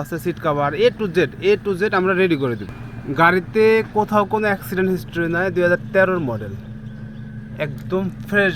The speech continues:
গাড়ি, একদম ফ্রেশ গাড়ি। তো এই গাড়িটি যদি কোনো ভাই নিতে চান বা দেখতে চান, সেই ক্ষেত্রে ফরিদপুর শহরে আসতে হবে।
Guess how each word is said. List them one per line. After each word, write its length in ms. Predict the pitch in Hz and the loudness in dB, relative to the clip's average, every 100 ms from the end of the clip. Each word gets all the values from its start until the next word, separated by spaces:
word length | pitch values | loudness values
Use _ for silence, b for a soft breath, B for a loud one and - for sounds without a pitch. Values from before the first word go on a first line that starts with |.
| 143 | -2
গাড়ি, 120 | 139 139 | -4 -4
একদম 180 | 156 156 | -6 -8
ফ্রেশ 220 | 165 160 143 151 | -6 -6 -6 -6
গাড়ি। 160 | 175 214 - - - - - - - - - - - | -6 -8 -10 -10 -10 -10 -10 -10 -12 -12 -12 -12 -10
তো 60 | 147 | -6
এই 40 | 151 | -2
গাড়িটি 220 | 160 160 175 | -2 -2 -4
যদি 120 | 175 170 | -2 -2
কোনো 120 | 170 170 | -2 -2
ভাই 100 | 170 | -4
নিতে 140 | 170 170 | -4 -4
চান 140 | 160 165 165 | -2 -2 -2
বা 60 | 160 | -4
দেখতে 180 | 170 - 185 | -6 -6 -4
চান, 100 | 185 | -4
সেই 100 | 180 151 | -4 -8
ক্ষেত্রে 220 | 165 185 180 | -6 -6 -2
ফরিদপুর 360 | 185 175 - 165 | -2 -2 -4 -6
শহরে 220 | 165 131 123 | -4 -2 -4
আসতে 160 | 120 107 | -6 -10
হবে। 180 | 92 95 | -10 -10